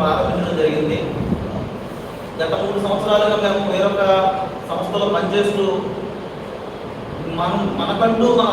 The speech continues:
రాజమహేంద్రవరానికి ఒక సంస్థ అనేది ఉండాలని మేము రాజమహేంద్రవరం టీం నుంచి మేము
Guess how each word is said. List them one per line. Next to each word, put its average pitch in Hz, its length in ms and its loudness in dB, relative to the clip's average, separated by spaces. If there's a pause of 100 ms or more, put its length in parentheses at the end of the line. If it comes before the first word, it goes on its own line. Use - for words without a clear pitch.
రాజమహేంద్రవరానికి 202 1000 2 (160)
ఒక 180 180 0 (120)
సంస్థ 190 300 0
అనేది 202 300 0
ఉండాలని 190 440 2 (100)
మేము 175 180 -2 (140)
రాజమహేంద్రవరం 180 680 0 (160)
టీం - 180 -2 (120)
నుంచి 202 300 0 (840)
మేము 170 280 -4